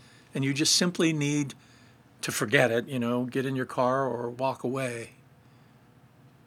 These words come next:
But maybe there's a more active posture we could take. Maybe when these things have happened and do happen,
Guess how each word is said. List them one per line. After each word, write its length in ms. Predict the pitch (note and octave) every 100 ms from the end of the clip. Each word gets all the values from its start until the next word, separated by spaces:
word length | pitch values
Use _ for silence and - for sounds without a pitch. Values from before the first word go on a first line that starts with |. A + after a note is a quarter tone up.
| - -
But 100 | D3
maybe 260 | E3 G3+
there's 200 | G#3+ F#3+
a 40 | F3
more 220 | D3+ D3+
active 500 | - C3 - A2+ G2+ -
posture 460 | - G#2+ - C3+
we 120 | A#2
could 200 | A2+ A2+
take. 240 | - D3 - - - - - _ - - - - - _ - -
Maybe 180 | F#3 G#3
when 200 | A#3+ F#3+
these 200 | E3 D3
things 440 | - D#3 C3+ - -
have 240 | - E3+ E3
happened 480 | A#2+ G#2+ B2+ B2 - - - - - - - -
and 220 | C#3+ C3+
do 200 | D#3 D#3+
happen, 480 | A#2+ G#2 - A#2+